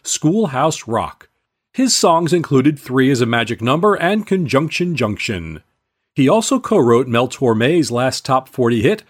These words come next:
Comin' Home Baby, which earned Torme two Grammy Award nominations. Dorough also produced a couple of albums for Spanky and Our Gang, who had hits like Sunday Will Never Be the Same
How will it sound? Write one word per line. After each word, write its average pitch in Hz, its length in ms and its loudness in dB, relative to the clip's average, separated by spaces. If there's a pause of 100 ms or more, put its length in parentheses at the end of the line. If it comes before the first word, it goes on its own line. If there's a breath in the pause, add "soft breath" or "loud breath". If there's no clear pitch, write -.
(200)
Comin' 214 280 0
Home 185 260 2
Baby, 95 540 0 (160 soft breath)
which 165 220 0
earned 220 260 0
Torme 147 580 2
two 220 300 0
Grammy 143 400 0
Award 117 320 2
nominations. 98 920 -6 (500)
Dorough 107 420 4
also 120 320 -2
produced 123 540 -2 (160 soft breath)
a 180 80 0
couple 180 320 0
of 143 100 2
albums 143 500 0
for 165 280 2
Spanky 220 580 -2
and 127 80 -2
Our 110 140 2
Gang, 90 500 -6 (220)
who 208 160 2
had 147 140 2
hits 165 220 0
like 170 360 0
Sunday 131 460 0
Will 175 140 2
Never 120 220 0
Be 110 100 -2
the 107 120 -6
Same 123 500 -2